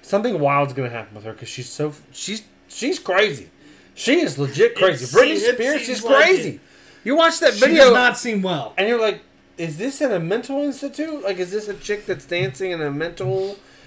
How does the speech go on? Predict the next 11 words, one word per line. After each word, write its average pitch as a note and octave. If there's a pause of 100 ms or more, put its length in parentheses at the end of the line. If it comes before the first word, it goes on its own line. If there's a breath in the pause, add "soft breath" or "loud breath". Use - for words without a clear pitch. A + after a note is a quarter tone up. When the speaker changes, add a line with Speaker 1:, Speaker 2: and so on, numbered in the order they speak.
(120)
Speaker 1:
thing?" G3+
'Cause E3
she's E3
not G#3
together. D3 (100)
Speaker 2:
You D#3+
know B3
the A#3
guy D3+
that, C#3+
uh, C3+